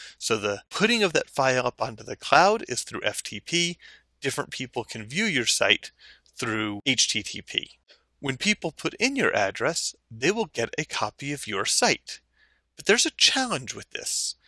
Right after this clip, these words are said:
Each computer is a little bit different, and so the site will end up looking somewhat different on every computer. Some people have their color settings set differently. Some people will have widescreen monitors. Some people won't. Some people will have very large monitors. Their resolution might be different.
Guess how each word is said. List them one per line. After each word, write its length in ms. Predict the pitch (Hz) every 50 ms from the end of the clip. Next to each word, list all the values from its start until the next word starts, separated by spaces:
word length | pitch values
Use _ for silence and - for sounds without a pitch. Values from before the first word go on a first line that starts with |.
| - - - - - - _ _ -
Each 280 | 196 220 214 - - -
computer 560 | - 254 240 220 - - 160 151 143 139 139
is 100 | 131 123
a 80 | 131 117
little 240 | 110 113 113 113 110
bit 200 | - 117 - _ _ -
different, 420 | 202 - - 104 - - - - - - - - - _ -
and 120 | - -
so 80 | - 117
the 100 | - -
site 380 | - - - - 175 196 -
will 160 | - 143 - -
end 160 | 131 131 -
up 180 | 127 - -
looking 280 | 170 165 - - 120 107
somewhat 580 | - - - - - 151 165 175 175 170 - - - -
different 400 | 180 170 - - 113 - - - -
on 120 | 123 127 -
every 340 | - 131 127 120 123 123 117
computer. 680 | - - 117 107 - - - 170 139 - - - - - _ - - - - - _
Some 300 | - - - 135 131 131
people 460 | - - 139 - _ - 113 110 110
have 160 | 107 - - - -
their 140 | 113 107
color 360 | - - - - 135 143 143 135
settings 420 | - - 135 131 139 139 139 -
set 240 | - - 139 - -
differently. 560 | - 139 - - 135 - - 160 196 214 - _ - - - - - - -
Some 260 | - - 139 127 117
people 480 | - - 135 120 _ - 127 123 113 110
will 180 | 113 104 101
have 120 | - 107 - - -
widescreen 720 | 107 104 104 110 113 113 - - - - 135 135 131 131
monitors. 560 | 131 127 127 131 131 135 139 170 196 208 -
Some 240 | - - 107 104 95
people 320 | - 113 107 - - 147
won't. 300 | 156 190 190 127 - -
Some 160 | - 110 107
people 320 | - 117 110 - - 117 113
will 140 | 110 107 110
have 140 | 104 107
very 280 | - 110 107 110 110 107
large 360 | 110 120 120 127 131 120 -
monitors. 600 | 135 127 120 120 123 123 135 143 165 180 170 -
Their 120 | - 104 104
resolution 760 | 113 107 104 - 110 104 110 110 110 110 - - 131 123 120
might 180 | 117 123 -
be 140 | - 123 123
different. 420 | - - 131 - - 170 165 -